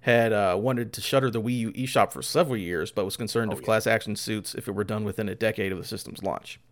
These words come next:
Speaker 1: Uh, internally, Nintendo has been waiting, uh, for that day since two thousand fourteen based on sales, the source said. Nintendo looks at the first few years as the indicator of when to start packing it in with a console. Whew, boy. Uh, of course,
Speaker 2: Yeah.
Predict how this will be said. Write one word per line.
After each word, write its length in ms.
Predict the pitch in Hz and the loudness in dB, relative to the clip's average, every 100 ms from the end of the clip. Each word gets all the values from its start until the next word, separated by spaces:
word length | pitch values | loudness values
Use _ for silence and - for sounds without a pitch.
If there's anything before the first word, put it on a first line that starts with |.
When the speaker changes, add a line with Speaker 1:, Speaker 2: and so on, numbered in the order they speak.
| _ - - - _ - | _ -20 -20 -20 _ -6
Speaker 1:
Uh, 300 | - 80 67 - _ | 0 2 0 -4 _
internally, 680 | 139 131 160 160 120 107 113 - - | -2 6 6 8 6 2 -2 -6 -6
Nintendo 560 | 92 110 131 117 101 104 | -2 4 4 6 4 2
has 140 | 107 | 0
been 140 | 113 | 0
waiting, 420 | 110 123 123 123 - | 2 2 2 -2 0
uh, 280 | 107 104 101 | 2 4 2
for 180 | - 123 | 0 2
that 200 | 123 104 | 2 4
day 200 | 113 110 | 2 2
since 260 | - 104 | 0 -2
two 100 | - | 0
thousand 320 | 131 120 110 113 | 4 4 4 0
fourteen 380 | 120 110 117 101 | -2 0 -2 -2
based 280 | 101 101 107 | -2 -2 -4
on 120 | 101 | -4
sales, 360 | - 95 71 | -2 -2 -4
the 100 | - | -6
source 300 | - 101 104 | -8 -6 -6
said. 240 | - 92 - - - - | -4 -6 -6 -12 -20 -2
Nintendo 340 | 143 135 165 151 | 4 8 10 10
looks 200 | 139 - | 6 4
at 60 | |
the 60 | 123 | 0
first 260 | - 143 139 | 2 2 2
few 100 | 131 | 4
years 240 | 131 120 | 4 4
as 120 | 113 | 0
the 120 | 113 | 0
indicator 460 | 117 127 139 127 117 | 0 2 2 4 4
of 80 | 107 | 4
when 100 | 110 | 0
to 60 | |
start 240 | 104 117 - | 0 0 2
packing 340 | 113 107 113 | 2 2 0
it 60 | 101 | -2
in 140 | 101 | -2
with 120 | 92 | -4
a 60 | - | -6
console. 420 | 104 95 - - - | -6 -6 -8 -8 -2
Whew, 160 | 226 - | -2 -4
boy. 260 | - - 120 - - - | -6 -6 -6 -14 -20 4
Uh, 240 | 117 113 - | 6 6 4
of 120 | 127 | 4
course, 480 | 185 180 107 - | 6 8 6 2
Speaker 2:
Yeah. 80 | - | -2